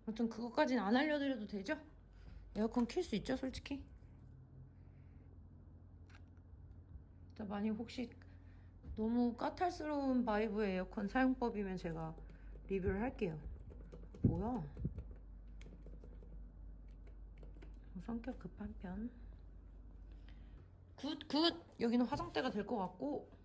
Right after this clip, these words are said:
굿! 테이블도 하나 더 있고, 좋아요. 뭐야? 뭐야?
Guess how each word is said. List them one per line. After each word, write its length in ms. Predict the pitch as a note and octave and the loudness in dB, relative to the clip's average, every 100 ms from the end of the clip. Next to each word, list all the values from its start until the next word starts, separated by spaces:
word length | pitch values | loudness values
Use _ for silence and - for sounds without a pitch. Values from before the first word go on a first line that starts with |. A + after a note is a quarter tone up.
| - - - | -20 -20 -4
굿! 340 | D4+ E4+ - | 0 0 -2
테이블도 380 | - F4+ E4+ C#4+ | -6 -4 -2 -2
하나 140 | A3+ A3+ | -2 0
더 100 | E3 | -2
있고, 480 | - - D4+ - - - - - - - - - - - | -4 -2 -2 -4 -8 -18 -20 -20 -20 -20 -20 -20 -20 -10
좋아요. 420 | - D#3+ A#3+ E4 C4 B3 B3 B3 B3+ - - - - - - - - - - - | -2 0 0 0 0 0 0 -2 -4 -12 -18 -20 -20 -20 -20 -20 -18 -20 -4 6
뭐야? 400 | D#4 C#4 F3+ - - - - - - - - - | 10 12 10 4 -12 -18 -20 -20 -20 -20 -14 4
뭐야? 500 | C#4 E4+ A3+ D#3 | 10 10 10 4